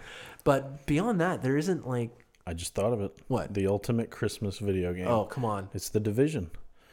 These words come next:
Speaker 1: Oh my God, it's
Speaker 2: All of
Speaker 1: always
Speaker 2: New York
Speaker 1: Christmas.
Speaker 2: City is Christmas.
Speaker 1: Oh, that's,
Speaker 2: And that,
Speaker 1: that's great.
Speaker 2: yeah,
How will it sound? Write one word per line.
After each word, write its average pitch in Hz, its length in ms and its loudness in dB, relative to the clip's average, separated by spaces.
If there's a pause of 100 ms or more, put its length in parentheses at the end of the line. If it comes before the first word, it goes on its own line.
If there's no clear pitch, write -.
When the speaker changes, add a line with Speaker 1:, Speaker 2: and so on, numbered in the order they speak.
(200)
Speaker 1:
Oh 294 80 12
my 269 180 12
God, 285 280 10
it's 131 120 12
Speaker 2:
All 147 160 12
of 160 140 12
Speaker 1:
always 156 200 12
Speaker 2:
New - 60 12
York 143 280 12
Speaker 1:
Christmas. 185 140 10
Speaker 2:
City 135 260 10
is 110 340 2
Christmas. - 640 0 (320)
Speaker 1:
Oh, - 280 2
that's, 135 220 -6
Speaker 2:
And 113 300 2
that, 120 280 6
Speaker 1:
that's 147 180 -4
great. 190 420 6
Speaker 2:
yeah, 123 260 8